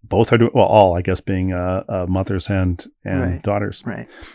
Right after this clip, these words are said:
Speaker 1: Five, I'm hesitant to admit to this family podcast that I've been enjoying the streaming series Ozark, as it contains all of the things that are not a part of this podcast. However, it's a darn good show so far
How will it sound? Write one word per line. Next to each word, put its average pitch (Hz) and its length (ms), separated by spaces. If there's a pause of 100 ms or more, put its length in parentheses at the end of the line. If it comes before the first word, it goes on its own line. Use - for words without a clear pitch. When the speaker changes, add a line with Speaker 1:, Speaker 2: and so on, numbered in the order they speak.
(160)
Speaker 1:
Five, 151 340
I'm 95 140
hesitant 104 420
to - 80
admit 98 220
to - 80
this 95 180
family 101 260
podcast 95 460
that 98 100
I've 90 100
been 95 100
enjoying 98 340
the 90 60
streaming 101 400
series 90 340
Ozark, 113 400
as 92 140
it 101 80
contains 98 360
all 127 200
of 117 80
the 87 80
things 87 300
that 92 100
are 90 60
not 92 180
a 90 40
part - 300
of 104 140
this 101 160
podcast. - 560 (560)
However, 113 320
it's 95 100
a 101 60
darn 110 260
good 101 160
show 101 240
so 101 260
far 98 460